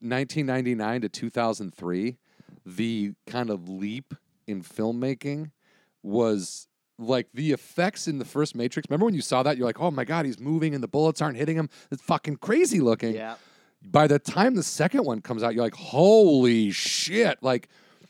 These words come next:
Speaker 1: i-, in terms of sequels, it's like the Terminator two, where
Speaker 2: Yeah.
Speaker 1: Terminator is a fucking awesome movie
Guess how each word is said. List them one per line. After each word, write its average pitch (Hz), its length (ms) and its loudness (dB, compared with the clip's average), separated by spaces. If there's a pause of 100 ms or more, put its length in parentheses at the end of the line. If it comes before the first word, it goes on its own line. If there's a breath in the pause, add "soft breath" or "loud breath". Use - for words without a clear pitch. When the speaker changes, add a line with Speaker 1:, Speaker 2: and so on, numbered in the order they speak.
(500 soft breath)
Speaker 1:
i-, 151 180 -4
in 143 180 -8
terms 196 420 0
of 151 120 0
sequels, 139 680 0 (100)
it's - 240 -6
like 151 200 0
the 143 120 -4
Terminator 160 540 2
two, 110 560 4
where 120 340 4
Speaker 2:
Yeah. 98 140 -6 (160)
Speaker 1:
Terminator 214 420 6
is 117 140 0
a 117 40 -8
fucking 151 440 -4
awesome 170 560 0
movie 131 440 4